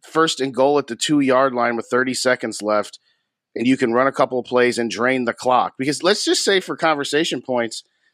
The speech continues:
that J J does in fact score on that. Well, the Eagles would have had the same amount of time that they had that they ultimately kicked a sixty-one-yard field goal. So that field goal happens either way, whether he scores or not.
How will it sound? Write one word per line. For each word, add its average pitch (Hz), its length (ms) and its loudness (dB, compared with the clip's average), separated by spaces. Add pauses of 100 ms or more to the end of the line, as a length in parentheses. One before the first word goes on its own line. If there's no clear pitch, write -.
that 127 120 -2
J 170 220 2
J 156 200 0
does 147 260 2
in 135 60 -6
fact 131 300 0
score 127 360 0
on 101 160 -2
that. 85 340 -10 (640)
Well, 165 380 2 (120)
the 165 180 -6
Eagles 175 480 0
would 160 140 2
have 143 80 2
had 139 180 2
the 123 100 -4
same 165 300 -2
amount 147 320 2
of 127 100 -4
time 139 540 -2 (800)
that 127 140 -2
they 147 160 2
had 151 320 2
that 139 120 -4
they 147 120 2
ultimately 143 480 -2
kicked 151 220 -4
a 139 40 -10
sixty-one-yard 147 720 -2
field 180 280 0
goal. 98 260 -2 (1040)
So 135 340 0
that 180 220 2
field 190 280 2
goal 165 160 2
happens 151 400 0
either 131 200 0
way, 127 220 2
whether 120 220 0
he 120 140 -4
scores 127 420 0
or 107 80 -4
not. 113 440 -2